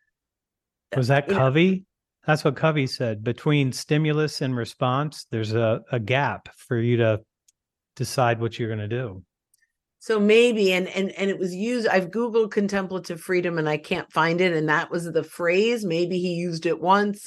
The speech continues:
Speaker 2: I don't remember. Um, I'm, I, I actually recently did a podcast with Stephen R. Covey, uh, also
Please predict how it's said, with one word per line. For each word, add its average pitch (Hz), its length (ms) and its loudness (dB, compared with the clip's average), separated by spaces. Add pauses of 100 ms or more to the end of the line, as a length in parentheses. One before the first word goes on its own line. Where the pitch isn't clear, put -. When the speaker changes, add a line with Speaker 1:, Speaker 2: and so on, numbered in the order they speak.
(120)
Speaker 2:
I 170 120 0
don't 165 220 -2
remember. 170 760 -2 (540)
Um, 156 760 2 (220)
I'm, 156 280 0
I, - 300 -6 (100)
I 190 140 4
actually 202 380 2
recently 185 480 0
did 170 200 2
a 160 80 2
podcast 165 640 -2
with 151 440 0 (460)
Stephen 175 360 -2
R. 180 180 6
Covey, 139 640 -2 (100)
uh, 127 320 0
also 139 540 -4